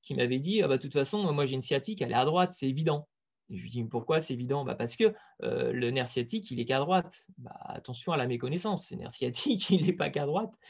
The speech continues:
il est à droite et à gauche, et on peut avoir des sciatiques aussi bien, euh, euh, dans la région droite que dans la région gauche. Donc ça, c'est pour les nerfs. Vous avez bien compris que s'il y a une migration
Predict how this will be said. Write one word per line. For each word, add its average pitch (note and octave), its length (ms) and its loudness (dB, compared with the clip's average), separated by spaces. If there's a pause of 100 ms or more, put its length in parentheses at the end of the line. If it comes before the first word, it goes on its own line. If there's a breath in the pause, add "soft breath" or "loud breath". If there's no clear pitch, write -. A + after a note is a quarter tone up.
(240 loud breath)
il D3+ 100 2
est D#3 60 6
à - 100 6
droite E3 380 4
et - 40 4
à C#3+ 120 2
gauche, G3 420 2
et C#3 60 -2
on C3 100 -2
peut C3 140 0
avoir C#3+ 480 2
des C3+ 120 -2
sciatiques C#3 460 -6
aussi C3 240 -6
bien, C#3 380 -4 (360)
euh, B2 160 -2
euh, A#2+ 40 -6
dans B2+ 160 -2
la B2+ 80 0
région B2 360 -2
droite C#3+ 360 0
que C#3 80 -10
dans B2+ 120 -4
la B2+ 100 -2
région A#2+ 260 -6
gauche. - 320 -12 (800 loud breath)
Donc D#3 120 2
ça, A3 140 4
c'est A3 160 2
pour G3 400 4
les E3+ 120 2
nerfs. C3+ 340 0 (760)
Vous C3+ 120 -2
avez C3 100 4
bien F3 200 4
compris F#3 500 4
que D3+ 400 0 (100)
s'il - 260 -4
y F#3+ 40 6
a F#3 40 6
une E3+ 100 4
migration E3+ 680 4